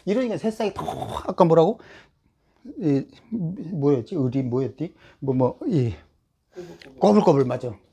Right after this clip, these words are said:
미친 듯이 꼬불꼬불 막 하는 거야. 이 개수 때문에. 그러면 갑이 어떤 글자랑 배합을 해야 좋은지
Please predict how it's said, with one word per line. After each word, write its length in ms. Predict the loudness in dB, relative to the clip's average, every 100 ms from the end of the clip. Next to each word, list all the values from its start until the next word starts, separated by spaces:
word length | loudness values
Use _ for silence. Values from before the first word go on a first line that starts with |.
| _
미친 400 | -6 -6 -2 0
듯이 160 | 0 -2
꼬불꼬불 440 | -4 0 2 4
막 100 | 4
하는 340 | 4 2 -2 -2
거야. 440 | -4 -4 -6 -8
이 220 | -8 -10 -8
개수 280 | -8 -8 -4
때문에. 560 | -4 -2 -6 -8 -10 _ _ _ _ -20 _ -20 -20 _ _ _ _ _ _ _ _ _ _ _ _ _ _ -20 -20 -20 2
그러면 240 | 4 4 0 _ -20 _ _ _ _ _ _ _ _ _ _ _ -20 -20 -20 -20 _ _
갑이 680 | -4 0 2 4 4 2 -4 _ _ _ _ _ _ _ _ _ _ _ _ _
어떤 680 | 2 4 2 _ -4 -2 -4
글자랑 920 | -4 -4 -4 -6 -6 -4 -4 -6 -6 -10 _ _ _ _ _ _ _ _ _ _ -20 -6
배합을 520 | 0 2 2 -2 -4
해야 280 | -2 -2 -2
좋은지 760 | 0 0 0 -4 -4 -4 -6